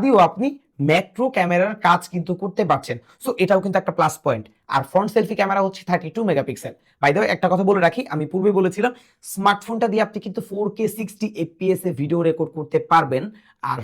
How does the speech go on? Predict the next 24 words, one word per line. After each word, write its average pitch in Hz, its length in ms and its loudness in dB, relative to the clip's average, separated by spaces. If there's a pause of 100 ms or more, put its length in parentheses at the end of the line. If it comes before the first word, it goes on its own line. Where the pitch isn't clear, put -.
ফ্রন্ট 247 240 2
ক্যামেরাতেও 170 440 4
আপনি 185 140 -6 (100)
ফোর 151 200 -4
কে 180 60 -4 (140)
থার্টি 143 360 -2
এফপিএস 156 360 -6
এ - 20 -2 (460)
ভিডিও 220 260 6
রেকর্ড 170 260 0
করতে 156 240 -4
পারবেন, 160 280 2
যা 156 80 8 (360)
এই 247 120 4
মুহূর্তে 202 280 -2
দাঁড়িয়ে 143 300 0
এই 160 140 0
দামে 147 200 2 (640)
অনেকেই 165 280 0
দিচ্ছে 123 240 -8
না। 92 60 -18 (300)
So 262 60 -4 (180)
এটা 269 240 4
কিন্তু 208 160 -2